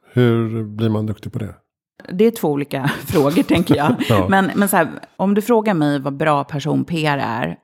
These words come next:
Speaker 2: eh, så skulle jag säga att det är när man får folk att lyssna på vad man har att säga. Man skapar någon form av expertroll där du kan dela med dig utav, eh,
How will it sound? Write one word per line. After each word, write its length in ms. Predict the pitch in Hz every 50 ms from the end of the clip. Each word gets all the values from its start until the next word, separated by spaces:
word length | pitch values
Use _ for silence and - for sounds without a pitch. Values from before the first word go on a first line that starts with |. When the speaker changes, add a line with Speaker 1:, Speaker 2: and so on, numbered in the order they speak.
| _ - -
Speaker 2:
eh, 240 | 147 151 147 143
så 160 | 143 - - 143
skulle 240 | - - 156 147
jag 140 | 139 127 135
säga 360 | - - 151 139 135 135 131
att 320 | 123 - - - 143 - _ -
det 100 | 160 - -
är 120 | 156 147
när 100 | 147 147
man 140 | 147 147 147
får 440 | - - - 139 135 135 135 135 139
folk 580 | - - - 123 123 120 123 123 - - - -
att 200 | - 135 131 -
lyssna 400 | 151 139 139 - - - 170 165
på 400 | 156 - - 135 127 113 110 120 -
vad 100 | 143 139
man 120 | 143 139
har 160 | 139 131 - -
att 100 | 131 -
säga. 540 | - - 175 151 135 127 135 151 139 123 - _ _ _ _ _ _ _ _ _ - - - - -
Man 220 | - 151 165 165 156
skapar 600 | - - - 190 160 143 - - _ - 175 165
någon 300 | 165 160 151 147 143 147
form 320 | - 143 139 135 135 135 -
av 100 | - -
expertroll 1080 | 90 - - - - - 160 - - _ - 147 147 151 165 151 131 - 131 - 139 147 131 - _ _ _ _ _ _ _ _ _ _ -
där 220 | 143 156 180 165
du 100 | 156 160
kan 220 | - - 165 151
dela 220 | 147 147 143 139 139
med 340 | 143 143 147 151 151 151 147
dig 200 | 147 135 131 127
utav, 640 | 131 139 135 - 135 131 131 131 127 127 127 123
eh, 640 | 139 131 131 - - 64 - - - - - -